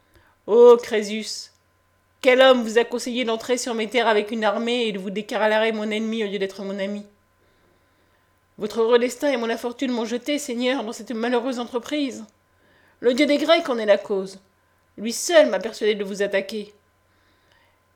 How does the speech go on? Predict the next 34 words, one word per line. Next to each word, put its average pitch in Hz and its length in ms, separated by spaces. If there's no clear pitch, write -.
Et 226 360
quel 240 160
est 247 60
l'homme 254 180
assez 247 240
insensé 277 640
pour 214 120
préférer 226 360
la 214 120
guerre 214 220
à 214 60
la 214 120
paix ? 220 240
Dans 208 140
la 220 140
paix, 240 280
les 208 140
enfants 214 240
ferment 220 380
les 202 260
yeux 220 60
à 202 60
leur 208 160
père. 214 420
Dans 139 100
la 185 120
guerre, 190 520
les 175 120
pères 190 400
enterrent 185 380
leurs 165 200
enfants. 160 300
Mais 226 100
enfin, 247 440